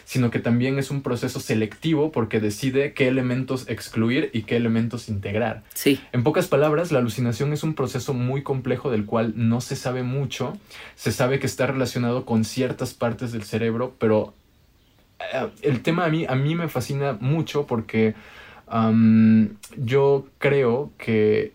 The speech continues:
Speaker 1: lo que ocurre durante estas alucinaciones es que en realidad estamos teniendo acceso a estos otros campos, eh,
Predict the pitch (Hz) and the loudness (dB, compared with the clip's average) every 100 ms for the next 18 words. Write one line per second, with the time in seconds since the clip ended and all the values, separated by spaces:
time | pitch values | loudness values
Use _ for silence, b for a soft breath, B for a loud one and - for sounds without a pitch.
0 | - 120 110 110 104 143 156 123 117 113 | -6 -2 -2 -2 -2 0 0 2 2 2
1 | 117 120 120 110 101 113 107 131 123 131 | -2 -6 -2 -2 0 0 0 -2 -4 -4
2 | 113 - 117 117 110 104 104 110 - 113 | -6 -4 -2 0 0 2 2 0 -2 -10
3 | - 110 110 113 - _ _ _ - 117 | -4 0 0 -2 -10 _ _ _ -2 0
4 | 120 123 123 110 - 120 113 135 135 B | 2 0 0 -2 -4 -6 -4 -6 -6 B
5 | B - 110 110 - 120 113 123 120 - | B -6 -2 -2 -2 -6 -6 -6 -4 -4
6 | 113 - _ - 123 123 110 104 107 - | -6 -8 _ -4 -2 -2 -4 -10 -12 -18
7 | - 101 - 73 - - - - | -12 -8 -6 -6 -8 -12 -18 -20